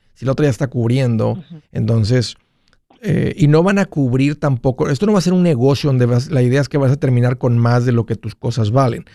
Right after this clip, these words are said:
Speaker 1: Ahora, tus cosas eran usadas y cuando se reemplazan, se reemplazan con cosas nuevas.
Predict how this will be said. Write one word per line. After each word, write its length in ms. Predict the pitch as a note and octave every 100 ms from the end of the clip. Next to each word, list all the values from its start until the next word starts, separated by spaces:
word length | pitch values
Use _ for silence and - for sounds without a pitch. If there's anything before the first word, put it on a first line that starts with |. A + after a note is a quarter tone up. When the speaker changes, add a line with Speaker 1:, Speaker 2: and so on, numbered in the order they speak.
| -
Speaker 1:
Ahora, 140 | B2+ A2
tus 140 | C3
cosas 240 | - C3+ B2+
eran 160 | C3+
usadas 520 | A#2+ E3+ E3+ C#3 C#3+ - E3+ F3+
y 80 |
cuando 180 | D3+ A#2
se 100 | A#2
reemplazan, 340 | A#2 A2+ C#3 D3
se 60 |
reemplazan 300 | B2+ B2 B2
con 100 | B2
cosas 240 | A2 G#2 G#2+
nuevas. 360 | D#3+ D#3 -